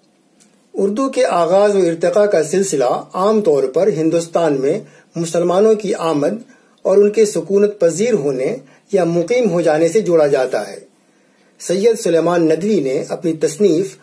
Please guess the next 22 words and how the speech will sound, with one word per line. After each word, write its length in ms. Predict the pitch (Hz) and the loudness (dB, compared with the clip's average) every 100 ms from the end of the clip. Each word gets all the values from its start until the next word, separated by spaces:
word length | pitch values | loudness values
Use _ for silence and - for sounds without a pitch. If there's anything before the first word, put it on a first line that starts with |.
| _ _ - | _ _ -6
नुकूश 460 | 165 175 214 214 226 | -4 0 2 2 4
सुलेमानी 760 | 226 202 165 165 175 196 190 | 2 2 2 2 2 2 2
में 300 | 135 117 214 - _ _ _ | 0 -4 -8 -12 _ _ _
उर्दू 360 | 196 196 208 269 | -4 -2 -2 -4
की 140 | 226 | -4
जाए 240 | 202 175 165 | 0 2 2
पैदाइश 640 | 170 156 160 147 170 - - - - | 2 2 2 0 -2 -8 -16 -20 -4
सिंध 220 | 233 226 | 0 2
को 160 | 202 202 | 4 2
करार 340 | 202 156 151 | 2 2 2
दिया 220 | 143 151 123 | 0 -2 -4
है। 220 | - - - _ _ _ _ _ | -6 -16 -20 _ _ _ _ _
वो 100 | 151 | -2
लिखते 360 | 147 160 - 233 | 0 -2 0 0
हैं, 420 | 165 131 208 311 - _ _ _ _ - | 2 -2 -6 -6 -14 _ _ _ _ -8
"मुसलमान 580 | 160 156 170 185 208 226 | -6 -2 0 2 2 2
सबसे 420 | 208 190 - 196 | 0 -2 0 -2
पहले 440 | - 175 196 208 202 | 0 0 4 4 4
सिंध 240 | 196 196 | 2 2
में 200 | 175 165 | 2 2
पहुंचे 320 | 143 147 160 | 0 -2 -2
हैं, 280 | 110 104 | -4 -8